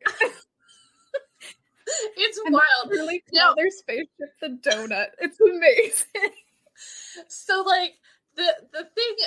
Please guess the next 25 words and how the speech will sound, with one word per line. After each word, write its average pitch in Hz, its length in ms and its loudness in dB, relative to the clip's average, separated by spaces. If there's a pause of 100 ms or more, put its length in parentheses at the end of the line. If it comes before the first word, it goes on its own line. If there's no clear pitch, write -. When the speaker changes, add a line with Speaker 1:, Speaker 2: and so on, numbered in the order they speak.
(120)
Speaker 2:
about 269 340 2 (320)
this 262 260 -2
book 220 220 -8 (100)
is 220 200 -6
that 226 180 -2 (140)
that 285 300 4
one 262 160 -4 (140)
is 214 280 0
my 190 200 -10
genre. 175 520 -18 (320)
Like, 226 200 0 (120)
I 277 380 4 (380)
read 214 580 -8 (180)
science 220 440 -2
fiction 226 340 -14
fantasy 214 720 -10 (360)
regularly. 180 1080 -4 (260)
So 247 320 -2
this 330 180 0
Speaker 1:
Me 214 40 -16
too. 277 60 -16
Speaker 2:
one 285 200 4
I 240 340 0
had 214 220 -2
read 208 540 -2